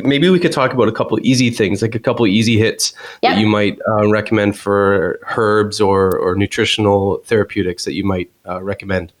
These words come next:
Speaker 2: Yeah, so I always break things down into kind of an external and internal environment, right? So it tends to be a little bit easier for people to manipulate their external <laughs> environment to start with than their internal environment. So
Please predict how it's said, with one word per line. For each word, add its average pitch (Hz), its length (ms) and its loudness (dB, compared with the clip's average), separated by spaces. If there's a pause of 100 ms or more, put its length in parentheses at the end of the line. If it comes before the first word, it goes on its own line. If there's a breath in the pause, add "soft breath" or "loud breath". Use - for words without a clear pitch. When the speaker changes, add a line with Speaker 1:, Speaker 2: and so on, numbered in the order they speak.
(300)
Speaker 2:
Yeah, 240 280 2
so 233 160 4
I 214 240 4
always 269 220 4
break 254 200 0
things 233 220 4
down 190 220 0
into 190 180 2
kind 190 200 0
of 180 80 2
an 165 80 2
external 185 680 0
and 175 160 2
internal 170 520 0
environment, 151 640 -2
right? 208 320 0
So 185 340 2
it 190 220 0
tends 202 440 0
to 262 60 4
be 240 120 4
a 226 60 6
little 185 200 4
bit 185 180 2
easier 170 440 2
for 175 120 -2
people 170 360 -2
to 170 160 -6
manipulate 165 640 -2
their 156 100 0
external 240 580 -2
<laughs> 254 100 4
environment 302 600 4
to 233 160 2
start 202 260 0
with 311 200 2 (340 loud breath)
than 180 540 2
their 175 160 2
internal 165 640 -2
environment. 151 640 -4 (120)
So 185 480 4